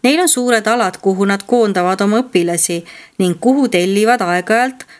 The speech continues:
oma programmide kaunistamiseks taevaseid kunstimeistreid ja meenutusjuhte. Edasi liikudes puutute nende kaaslastega lähedalt kokku ja kiindute mõlemasse rühma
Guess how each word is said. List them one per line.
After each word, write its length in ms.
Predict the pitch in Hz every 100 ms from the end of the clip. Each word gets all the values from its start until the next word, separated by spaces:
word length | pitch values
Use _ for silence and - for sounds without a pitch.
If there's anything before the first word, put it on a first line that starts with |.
| _
oma 240 | 202 190 175
programmide 640 | 175 180 208 220 185 156
kaunistamiseks 880 | 170 247 320 302 - 269 269 - -
taevaseid 640 | 196 190 196 214 277 269
kunstimeistreid 1000 | - 196 190 - 190 190 185 - 196 185 180 - _
ja 80 | 269
meenutusjuhte. 1000 | 269 208 190 170 175 165 160 - - - 151 - - _ _
Edasi 420 | 170 202 339 302
liikudes 680 | 247 240 233 208 202 196 - - _
puutute 580 | 220 226 226 196 190 180
nende 320 | 190 190 170
kaaslastega 720 | 233 294 294 220 - 190 175
lähedalt 480 | 185 214 226 294 -
kokku 440 | 196 196 - -
ja 140 | 196 180
kiindute 600 | 180 254 254 202 175 170
mõlemasse 600 | 262 320 226 190 - 190
rühma 380 | 185 196 - 202